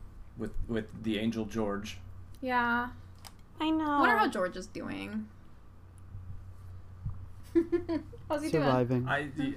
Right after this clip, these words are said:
Speaker 1: he's an angel, so in, in theory, he's just fine.
Speaker 2: I don't know. Ask Supernatural about
Speaker 3: George
Speaker 2: that.
Speaker 3: is, George is the angel in all those, like, whenever you see somebody does a TikTok where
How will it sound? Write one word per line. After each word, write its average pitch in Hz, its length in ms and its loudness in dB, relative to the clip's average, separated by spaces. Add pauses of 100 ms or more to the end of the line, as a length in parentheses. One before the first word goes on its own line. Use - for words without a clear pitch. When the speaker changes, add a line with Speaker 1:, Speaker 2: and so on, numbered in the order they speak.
(100)
Speaker 1:
he's 113 180 -4
an 107 60 -2
angel, 113 320 2
so 107 260 -4
in, 110 220 -6
in 107 100 -10
theory, 117 380 -4
he's 98 200 -8
just - 340 -4 (300)
fine. 92 500 -6 (340)
Speaker 2:
I 202 80 -4
don't 208 140 -2
know. 202 60 0
Ask 180 560 -2
Supernatural - 640 -6
about 262 120 -4
Speaker 3:
George 311 200 4
Speaker 2:
that. - 80 -2
Speaker 3:
is, 381 100 0 (1300)
George 330 300 0
is 440 140 0
the 359 100 4
angel 240 440 2
in 247 100 4
all 233 100 6
those, 240 240 0
like, 240 220 -4
whenever 247 280 2
you 277 140 0
see 269 160 -2
somebody 254 300 2
does 226 200 0
a 220 60 -2
TikTok 226 640 0
where 226 260 0